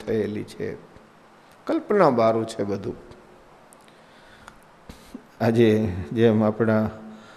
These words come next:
અભિષેક કહી રહ્યા હતા, સોનાગ્રા સરના દીકરા, ગામડા અને શહેરોના ભેદ ભૂસાઈ ગયા આ ટેકનોલોજીએ. એક જ પ્લેટફોર્મ મળ્યું, તો શહેરો અને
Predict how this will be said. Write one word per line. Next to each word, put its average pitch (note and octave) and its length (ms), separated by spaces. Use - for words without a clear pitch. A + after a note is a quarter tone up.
અભિષેક B2 680
કહી A2+ 200
રહ્યા G2+ 200
હતા, G#2 200
સોનાગ્રા G#2+ 600
સરના G#2 460
દીકરા, F#2 420
ગામડા C3 580
અને B2+ 200
શહેરોના B2 800
ભેદ A#2 420
ભૂસાઈ A#2 420
ગયા A2 260
આ A2 60
ટેકનોલોજીએ. A2 880
એક A#2+ 200
જ B2 140
પ્લેટફોર્મ A#2 540
મળ્યું, A2 400
તો A2+ 100
શહેરો B2 580
અને G#2+ 200